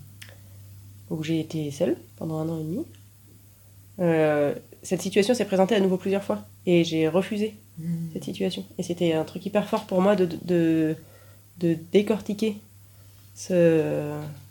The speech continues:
Speaker 1: ce mécanisme de, de refuser une relation qui a l'air, euh, euh, tentante et qui, ouais, une, une belle invitation par un homme à vivre une belle histoire d'amour.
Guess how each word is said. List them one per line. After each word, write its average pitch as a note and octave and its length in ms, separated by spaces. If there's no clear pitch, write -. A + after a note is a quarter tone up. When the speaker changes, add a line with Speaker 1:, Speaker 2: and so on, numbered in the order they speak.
Speaker 1:
ce - 120
mécanisme F#3 680
de, D#3+ 640
de D#3 580
refuser G3+ 380
une G#3 60
relation G3+ 340
qui G3 160
a E3+ 60
l'air, F#3+ 180
euh, D3+ 360
euh, D3+ 320
tentante E3+ 480
et D#3+ 120
qui, D#3 840
ouais, - 80
une, D3+ 80
une D3+ 220
belle F#3+ 180
invitation F3 460
par F3 160
un D3 120
homme E3+ 160
à D3+ 200
vivre E3 240
une D#3 80
belle E3 140
histoire D#3 200
d'amour. E3 300